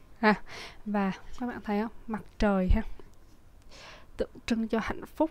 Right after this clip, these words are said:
và may mắn và thành công á, nó đang chiếu rọi đến các bạn. Chỉ cần là các bạn hãy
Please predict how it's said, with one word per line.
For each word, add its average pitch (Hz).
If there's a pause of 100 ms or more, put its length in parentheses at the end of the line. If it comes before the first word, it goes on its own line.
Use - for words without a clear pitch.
(100)
và 196
may 208
mắn 208
và 240
thành 196
công 208
á, 311 (100)
nó 214
đang 226
chiếu 269
rọi 214
đến 214
các 285
bạn. - (1120)
Chỉ -
cần 208
là 196
các 262
bạn 220
hãy 240